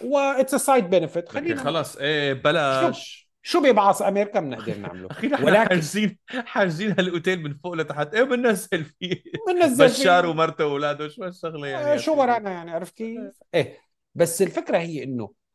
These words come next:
Speaker 1: ونحن بدنا اليوم
Speaker 2: <laughs> ذكرتني
Speaker 1: نحجز
Speaker 2: بال-
Speaker 1: لنفسنا مكان أينما توجد أمريكا نكون موجودين فيه.
Speaker 2: أنا آسف، بس ذكرتني
Speaker 1: قول،
Speaker 2: بالنكتة
Speaker 1: قول.
Speaker 2: تبع لما راح ال-، قال راح الملك حسين.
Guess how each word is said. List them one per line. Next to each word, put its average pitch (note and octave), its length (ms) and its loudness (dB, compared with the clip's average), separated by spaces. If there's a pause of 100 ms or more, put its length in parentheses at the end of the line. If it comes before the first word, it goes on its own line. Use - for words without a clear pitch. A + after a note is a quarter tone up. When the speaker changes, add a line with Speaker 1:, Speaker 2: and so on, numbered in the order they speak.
(100)
Speaker 1:
ونحن G#3 520 0
بدنا D3 540 -4 (840)
اليوم F#3+ 680 0 (140)
Speaker 2:
<laughs> - 200 -18
ذكرتني F3 300 -8
Speaker 1:
نحجز G3+ 560 -2
Speaker 2:
بال- E3 140 2
Speaker 1:
لنفسنا G#3+ 440 -2
مكان F3+ 680 0 (440)
أينما F#3+ 420 2
توجد F#3 440 -4
أمريكا F#3 760 -8
نكون E3+ 360 0
موجودين A#2 560 -2
فيه. B2 240 -16 (480)
Speaker 2:
أنا G#3+ 240 -6
آسف، A3+ 240 -10
بس G#3 120 -8
ذكرتني F3+ 520 -2
Speaker 1:
قول، C#3 80 6
Speaker 2:
بالنكتة D3+ 200 -10
Speaker 1:
قول. C3 180 -2
Speaker 2:
تبع C3 240 -4
لما B2 280 -4
راح D#3+ 280 -4
ال-، D#3 180 -12 (240)
قال C#3+ 180 0
راح D#3+ 340 -2
الملك C#3+ 400 -2
حسين. D#3 360 -6